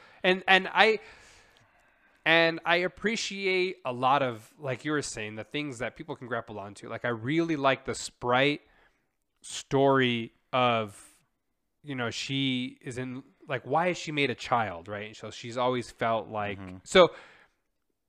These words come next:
Speaker 1: again, like, I, I'm making a lot of these assumptions, I guess, myself, because the movie's not
Speaker 2: It didn't
Speaker 1: necessarily
Speaker 2: tell us.
Speaker 1: telling us
Speaker 2: Yeah, yeah.
Speaker 1: everything, but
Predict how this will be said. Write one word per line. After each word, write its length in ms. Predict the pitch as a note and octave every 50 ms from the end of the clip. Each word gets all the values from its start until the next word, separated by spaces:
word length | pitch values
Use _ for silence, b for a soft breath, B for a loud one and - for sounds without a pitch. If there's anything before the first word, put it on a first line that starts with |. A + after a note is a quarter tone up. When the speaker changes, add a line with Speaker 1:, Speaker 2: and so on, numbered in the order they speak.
| _ _ _ _ -
Speaker 1:
again, 340 | D3 - F3 F#3+ F#3 D3+ C3
like, 220 | C3+ C3 - - _ _ _ - -
I, 220 | D#3+ F#3 F#3+ F3+ - -
I'm 200 | D3+ E3 F#3 F#3+
making 300 | G3 G#3 G#3 - G3 E3
a 40 | C#3
lot 320 | B2+ B2 C#3 C#3+ D#3 E3 E3
of 180 | D3 B2+ A#2 A#2+
these 640 | C3+ C3 C3 B2+ B2+ A#2+ A#2 A2 - - - - - _ _ _ _ _ _ _ _ _ _ _ _ _ _ _ _ _ _ _ - -
assumptions, 720 | C3 - - - - D3+ C#3+ C#3+ - - - A#2 G#2+ G#2
I 60 | A2
guess, 260 | G#2 A#2 A#2 G#2+ -
myself, 460 | - G#2+ G2 - - - D#3 D#3+ D#3+ -
because 220 | A#2+ - B2 A2
the 60 | G#2 A2
movie's 320 | A#2 B2 A#2 A#2 G#2+ G#2
not 280 | A2 A#2 A#2 A2+ A2 - _ _ _ _
Speaker 2:
It 40 | B3 F3+ _ _ -
didn't 0 |
Speaker 1:
necessarily 600 | D3 B2 G#2 C#3+ B2+ A2 D3 C#3+ C#3 - C3 B2
Speaker 2:
tell 140 | - A2+ G#2+
us. 60 | C3
Speaker 1:
telling 380 | D#3 D#3 D3+ C#3+ C3+ B2+ B2
us 160 | A#2+ A#2 G#2 G2+
Speaker 2:
Yeah, 60 | -
yeah. 60 | D#3
Speaker 1:
everything, 580 | C#3+ C3+ C3+ B2 - - G#2+ G#2 G2+ G2+ G#2 _
but 240 | - B2+ B2 A#2+ -